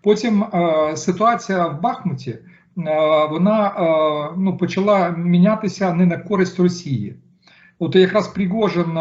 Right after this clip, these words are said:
оприлюднив інформацію, що почала тікати з позиції сімдесят друга бригада російська. Е, потім це підтвердили і, е, представники Збройних сил України.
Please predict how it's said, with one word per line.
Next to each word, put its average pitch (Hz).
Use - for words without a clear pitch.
оприлюднив 156
інформацію, 160
що 160
почала 156
тікати 170
з 131
позиції 147
сімдесят 147
друга 151
бригада 175
російська. 131
Е, 139
потім 214
це 190
підтвердили 185
і, 156
е, 143
представники 170
Збройних 156
сил 147
України. 139